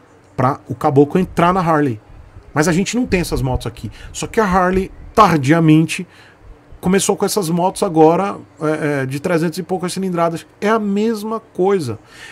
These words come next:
É pra chamar o caboclo pra entrar na Harley e manter a base instalada. Mas nada do que isso. Não é pro pobre. Galera, acorda pra vida. Não é pra você que é lascado. Não é.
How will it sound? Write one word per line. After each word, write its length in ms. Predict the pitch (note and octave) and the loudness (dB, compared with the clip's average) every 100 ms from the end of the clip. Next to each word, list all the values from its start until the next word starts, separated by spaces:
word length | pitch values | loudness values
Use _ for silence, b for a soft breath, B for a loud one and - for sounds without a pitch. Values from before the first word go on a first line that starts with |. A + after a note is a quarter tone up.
| B | B
É 60 | |
pra 140 | - F3+ | -8 -6
chamar 340 | - G3+ G3 | -4 -2 -2
o 60 | G#3 | -2
caboclo 440 | G#3+ F3 F#3+ F#3+ | -4 -2 -2 -2
pra 140 | F3+ G3 | -8 -6
entrar 240 | F3 F#3 | -4 -4
na 80 | G3+ | -4
Harley 400 | F#3 F#3+ F3 A#2+ B B | -2 -2 -4 -6 B B
e 60 | D#3+ | 0
manter 320 | F#3+ G#3 - | 2 2 2
a 80 | F#3+ | 0
base 260 | E3+ E3+ F3 | 0 -2 -4
instalada. 480 | - F3+ D3+ C#3+ - | -4 -2 -2 -4 -6
Mas 340 | F3 G3+ E3+ | -4 -4 -4
nada 460 | D#3+ D3+ D#3+ F3+ F3 | -6 -2 0 2 0
do 80 | D#3+ | 0
que 100 | C#3 | -2
isso. 220 | A2+ - B B B | -2 -6 B B B
Não 320 | C#3 G3 A3 | 0 4 6
é 140 | F3+ F3+ | 4 2
pro 220 | - G3 | 0 -4
pobre. 760 | - - D3 E3+ E3+ B2 A2 - - | -4 2 6 8 6 4 -4 -8 -8
Galera, 520 | A2 B2+ C#3+ D3 G#2 - | 0 4 6 4 2 -4
acorda 560 | - - - - F3 F#3 | -12 -14 -2 4 4 4
pra 120 | F3+ | 0
vida. 320 | C3+ B2+ A2 - - | 0 0 -2 -6 -4
Não 460 | D3 E3 G#3 F#3+ | 0 2 4 4
é 140 | D#3+ D#3+ | 4 4
pra 160 | E3+ | 0
você 520 | E3+ F3+ - C3 C#3 - | -2 -4 -2 0 0 -4
que 80 | - | -6
é 40 | C#3 | -2
lascado. 680 | D3 - - B2+ C3 A2+ G#2+ - C3+ | -2 -2 -4 0 0 -2 -8 -10 -6
Não 360 | C#3 D3+ D#3+ | 0 0 0
é. 320 | C3+ D3 C#3 | 0 -2 -6